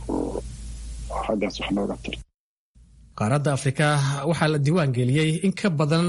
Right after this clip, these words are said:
Speaker 2: toddoba iyo labaatan kun iyo siddeed boqol oo qof oo uu ku dhacay xanuunka covid sagaal iyo toban. Waxaa u dhintay inta la xaqiijiyey in ka badan kun iyo saddex boqol oo qof,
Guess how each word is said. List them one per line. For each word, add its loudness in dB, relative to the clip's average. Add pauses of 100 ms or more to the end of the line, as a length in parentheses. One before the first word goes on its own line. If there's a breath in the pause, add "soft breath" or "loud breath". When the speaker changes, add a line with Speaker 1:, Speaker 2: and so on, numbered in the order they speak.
(100)
Speaker 2:
toddoba 2
iyo 0
labaatan 2
kun 2
iyo 2
siddeed 0
boqol 2
oo 2
qof 2
oo 2
uu 2
ku -2
dhacay 2
xanuunka 2
covid 2
sagaal 2
iyo 0
toban. 2 (480)
Waxaa 0
u 2
dhintay 2
inta 2
la 0
xaqiijiyey 0 (320)
in 2
ka 2
badan 2 (400)
kun 2 (160)
iyo 2
saddex 0
boqol 2
oo 0
qof, 0